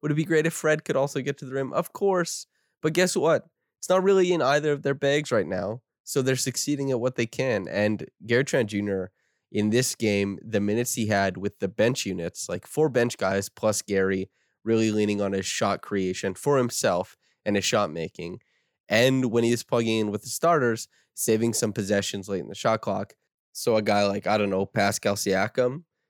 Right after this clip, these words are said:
can create with less help side creeping in on him, less defensive attention, and that ends up with thirty-two points on twelve field goal attempts. He was nine of ten from the line, three of three from downtown,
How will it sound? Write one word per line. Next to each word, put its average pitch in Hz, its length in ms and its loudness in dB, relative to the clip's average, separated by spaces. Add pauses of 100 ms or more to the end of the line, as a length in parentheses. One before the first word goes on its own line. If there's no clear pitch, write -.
(220)
can 107 360 2
create 123 640 2
with 110 280 -2 (220)
less 120 640 0 (300)
help 120 240 0
side 123 460 2
creeping 117 440 -2
in 120 100 0
on 123 160 0
him, 131 300 -2 (220)
less 120 240 0
defensive 117 480 -2
attention, 123 640 -2 (360)
and 107 200 2
that 107 180 4
ends 113 220 4
up 104 160 0
with 101 140 -2
thirty-two 113 760 -2
points 107 500 -2
on 98 260 -2
twelve 117 800 0 (380)
field 120 380 0
goal 127 180 2
attempts. 135 640 0 (320)
He 113 40 -2
was 104 120 -2
nine 107 280 2
of 104 120 -2
ten 104 260 0
from 98 180 -2
the 95 120 -2
line, 95 420 -2
three 101 300 -2
of 98 80 -2
three 95 240 -6
from 95 240 -8
downtown, 95 580 -6